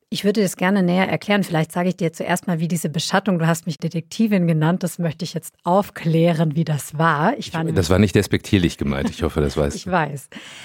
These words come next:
Speaker 1: Wir mussten dann nämlich immer zu zweit sein, aus juristischen Gründen, weil du weißt ja, dass wenn wir was veröffentlichen, dass wir immer einen Beweis dafür brauchen. Also oft sind es Dokumente oder es sind auch Zeugen.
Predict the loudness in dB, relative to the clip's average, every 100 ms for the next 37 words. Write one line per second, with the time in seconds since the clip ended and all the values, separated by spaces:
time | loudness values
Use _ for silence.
0 | -20 -20 _ 0 2 2 0 -2 -4 -2
1 | -2 0 0 -2 -2 -6 -6 -12 -8 -4
2 | -4 -4 -8 -6 -6 -8 -14 _ -8 -4
3 | 0 0 0 -8 -8 -8 -6 -6 -6 -6
4 | -4 -4 -6 -2 0 0 -2 -4 -2 -2
5 | 0 0 0 0 0 0 -4 -4 -4 -2
6 | -2 -2 -2 -2 -2 -4 0 0 -2 -6
7 | _ _ _ _ _ 0 0 2 0 0
8 | -2 0 -2 2 0 2 0 0 -4 -8
9 | _ _ -6 -4 -6 -6 -6 -2 2 4
10 | 2 2 2 2 0 -4 -4 -6 -8 -10
11 | -10 -8 -2 0 2 0